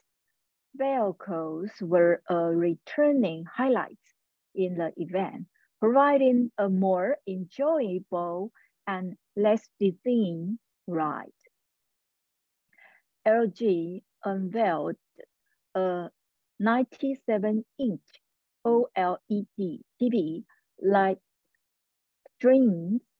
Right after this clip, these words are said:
content wirelessly.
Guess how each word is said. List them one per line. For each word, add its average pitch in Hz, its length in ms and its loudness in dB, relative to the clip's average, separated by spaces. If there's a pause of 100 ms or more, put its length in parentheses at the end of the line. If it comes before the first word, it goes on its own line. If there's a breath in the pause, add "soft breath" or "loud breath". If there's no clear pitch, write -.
(460)
content 220 600 -6 (460)
wirelessly. 190 1300 -4